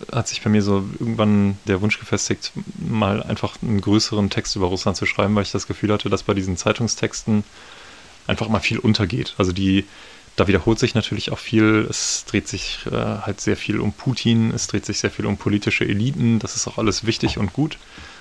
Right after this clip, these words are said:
Und ich habe das auch sehr, sehr viel gemacht. Ich hatte dann auch irgendwann das Gefühl, ich würde gerne mal, ähm, all die Sachen aufschreiben, die in dieser Zeitungsberichterstattung nie richtig Platz haben und, ähm, mich mal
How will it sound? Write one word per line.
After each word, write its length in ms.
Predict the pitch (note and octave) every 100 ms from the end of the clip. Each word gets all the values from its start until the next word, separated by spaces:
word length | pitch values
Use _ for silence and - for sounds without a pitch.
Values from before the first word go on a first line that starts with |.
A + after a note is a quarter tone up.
| -
Und 60 | F#2+
ich 80 |
habe 200 | G2+ F#2+ - - - - -
das 160 | - -
auch 120 | F#2+
sehr, 180 | G#2+ G#2+
sehr 120 | G#2
viel 180 | - G2+
gemacht. 400 | G2 C3+ - - - - - - - -
Ich 100 | B2
hatte 160 | A#2+
dann 140 | A2 -
auch 140 | A2+
irgendwann 260 | - B2+ A#2
das 120 | -
Gefühl, 280 | A#2 A#2+ B2
ich 120 | -
würde 140 | A#2
gerne 160 | A2 A2
mal, 440 | G#2+ G#2+ G#2+ G#2 - -
ähm, 260 | A2 G2+ G2+
all 80 | G#2+
die 80 | A2+
Sachen 240 | A2 A2+
aufschreiben, 600 | - - - A2 G#2+ G#2
die 240 | G2+ G2+ G#2
in 100 | G2+
dieser 180 | G2+ G2
Zeitungsberichterstattung 1300 | G#2+ A2+ A2+ - A2+ A#2 - G2+ - G#2 G2+ G#2 A2
nie 140 | A2
richtig 340 | G#2+ - -
Platz 380 | - B2 A#2+ -
haben 360 | F#2+ F2+ G2 A2+ - - - -
und, 400 | - G2+ G2 - -
ähm, 460 | G#2 G2 G2+ - G#2+
mich 180 | -
mal 360 | G#2+ G#2 G2+